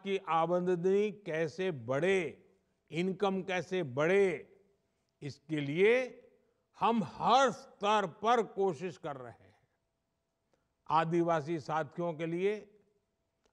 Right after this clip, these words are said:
वन उपज बहुत बड़ा सहारा है। दो हज़ार चौदह से पहले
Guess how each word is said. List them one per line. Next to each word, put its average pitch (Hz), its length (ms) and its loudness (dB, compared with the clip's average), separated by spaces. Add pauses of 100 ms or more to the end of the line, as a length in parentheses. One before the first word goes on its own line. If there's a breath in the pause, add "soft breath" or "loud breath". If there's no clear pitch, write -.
(120)
वन 160 380 0
उपज 254 520 4 (800)
बहुत 160 400 0
बड़ा 220 280 2
सहारा 202 520 0
है। 214 380 -8 (1080)
दो 196 240 6
हज़ार 233 260 6
चौदह 233 480 4
से 240 160 2
पहले 233 400 0